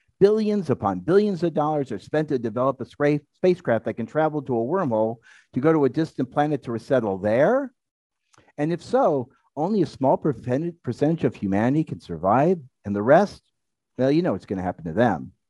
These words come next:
So after a pointless chase in a truck with a flat tire that had nothing to do with the story, well, yeah. So, uh, you got Matthew McConaughey as John Cooper, an ex-astronaut and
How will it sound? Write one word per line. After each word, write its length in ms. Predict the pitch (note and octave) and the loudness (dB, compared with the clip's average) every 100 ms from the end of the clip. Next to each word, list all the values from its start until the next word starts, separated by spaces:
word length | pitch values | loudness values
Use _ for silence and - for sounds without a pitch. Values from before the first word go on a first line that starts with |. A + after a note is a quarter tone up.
| - _ - _ _ _ | -20 _ -20 _ _ _
So 260 | - D3+ C3+ | 2 4 6
after 360 | F3+ A3 G3 | 4 4 4
a 40 | C#3+ | 2
pointless 500 | - G#3+ G#3 D3+ - | 4 2 2 -2 -4
chase 500 | - F3+ E3+ D#3 - D#3 | 0 2 2 0 -8 0
in 160 | B2+ | 2
a 80 | A2 | 2
truck 520 | - - F3+ D3+ A#2+ _ | -2 -6 0 0 0 _
with 140 | B2 A2+ | -6 -6
a 40 | |
flat 380 | A2 - D#3+ D#3 | -6 2 2 2
tire 300 | - D3+ B2 | 2 4 4
that 100 | A2+ | 4
had 180 | A#2 G#2 | 0 -2
nothing 560 | B2 D3 G#3 A3+ A3+ A3 | -4 0 -2 -2 -4 -2
to 100 | F#3+ | -4
do 240 | D#3 D#3 | -2 -2
with 160 | D3 C#3 | 0 -4
the 120 | B2 | -6
story, 760 | - - D#3+ C#3 G2+ F#2 G2 A#2+ | -10 -4 0 2 0 -4 -6 -8
well, 420 | A2 A2+ A2+ A2 - _ _ _ _ _ _ _ _ _ _ - | -2 0 0 -4 -12 _ _ _ _ _ _ _ _ _ _ -4
yeah. 400 | B2 G#2+ E2 E2 _ _ | -2 -2 -6 -14 _ _
So, 520 | - F3+ B2 F#2 G#2+ | 2 4 2 -2 -8
uh, 540 | B2 B2+ C3 C3+ C#3 C#3 | -4 0 2 2 2 0
you 100 | C3+ | 0
got 200 | C#3 C3 | -2 -2
Matthew 340 | C3 D#3+ - G#3 | -4 -6 -6 -10
McConaughey 580 | E3+ D#3 D3 C3+ C#3+ A2 | -6 -4 -4 -2 -2 -4
as 120 | - | -6
John 320 | - A2 C#3+ | -6 -4 -4
Cooper, 340 | - G#2+ - A2+ | -6 -6 -2 -4
an 100 | G#2 | -2
ex-astronaut 840 | C#3 - - C3+ D3 D3+ C#3 C3 | -6 -6 0 0 0 -2 0 0
and 120 | A#2 | -4